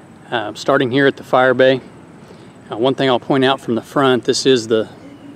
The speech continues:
front of the station obviously, but right there is the employee entrance on the front that goes into a hallway where the bunk rooms and, uh, day room are at. So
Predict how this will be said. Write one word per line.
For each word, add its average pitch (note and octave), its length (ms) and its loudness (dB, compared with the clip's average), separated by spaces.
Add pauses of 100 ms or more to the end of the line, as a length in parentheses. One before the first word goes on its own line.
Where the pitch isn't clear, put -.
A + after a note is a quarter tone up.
(160)
front C#3 260 -2
of A#2+ 60 -2
the - 40 -4
station C3+ 380 0
obviously, A#2+ 480 -2
but A#2 160 -2 (760)
right C3+ 200 0
there C#3+ 260 4
is A#2+ 140 0
the B2 360 -2 (140)
employee C#3+ 480 2
entrance D#3 440 -4
on B2+ 100 -2
the A2 80 -4
front D#3 400 0 (300)
that C3+ 140 -2
goes C#3 260 2
into D3 280 4
a A#2 80 4
hallway C#3+ 560 4 (760)
where A#2+ 280 4
the A#2+ 280 4
bunk C#3 320 0
rooms C#3 560 4 (240)
and, A2 400 0
uh, G#2+ 240 2 (160)
day C#3 120 4
room C3+ 260 4
are B2 140 4
at. - 1200 -2
So A2 400 0